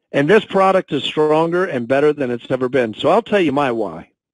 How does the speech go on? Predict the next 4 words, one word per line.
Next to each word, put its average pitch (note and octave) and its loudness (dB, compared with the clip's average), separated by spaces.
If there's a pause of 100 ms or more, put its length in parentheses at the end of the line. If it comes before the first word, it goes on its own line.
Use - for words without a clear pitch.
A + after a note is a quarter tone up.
(1700)
It's D3 0
because F#3 0
it's C#3+ 0
part - 2